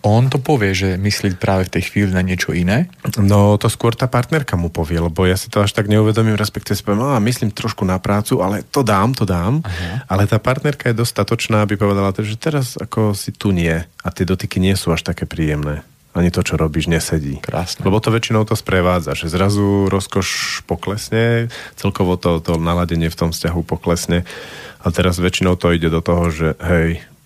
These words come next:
Speaker 2: má toto a toto ma tlačí, chýba mi toto a toto a už chvíľku rozprávania a potom znovu je tam ako všetko pripravené. Ten Lingam je parádny v tom, že on to dosť ukazuje, že on vie v takej situácii úplne padnúť, tch,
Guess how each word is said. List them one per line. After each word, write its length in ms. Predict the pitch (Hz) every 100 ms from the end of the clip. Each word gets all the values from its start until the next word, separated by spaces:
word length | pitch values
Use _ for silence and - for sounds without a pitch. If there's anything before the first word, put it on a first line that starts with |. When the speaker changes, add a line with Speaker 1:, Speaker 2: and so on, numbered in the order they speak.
| - -
Speaker 2:
má 240 | - 78 73
toto 320 | 85 - 82
a 60 | 80
toto 160 | 78
ma 160 | 80 78
tlačí, 640 | 80 80 - 80 76 76
chýba 400 | 76 - 78 78
mi 80 | 76
toto 400 | 73 71 - 78
a 80 | 73
toto 260 | 76 - 73 76 73
a 40 | 67
už 80 | 71 - - 82 82 - - - - - -
chvíľku 240 | 85 -
rozprávania 880 | 85 - 101 101 104 107 110 113 117
a 80 | 92
potom 400 | 87 - 80 78
znovu 400 | 78 78 78 73
je 80 |
tam 240 | 69 73 71
ako 320 | 71 - 69 - _ -
všetko 320 | - - -
pripravené. 800 | 92 87 90 85 82 82 85 - - - 92 - -
Ten 140 | 95 90
Lingam 340 | 123 165 123 107
je 80 | 95
parádny 420 | 107 107 101 98
v 80 | -
tom, 160 | 98
že 80 | 95
on 140 | 95 92
to 80 |
dosť 300 | 95 95 -
ukazuje, 500 | - 92 80 78 76 -
že 120 | 85 90
on 140 | 90
vie 100 | 87
v 120 | 87 90
takej 180 | -
situácii 460 | 90 90 92 87 - -
úplne 400 | 156 - 127 90
padnúť, 640 | 90 85 85 107 127 -
tch, 380 | - - - -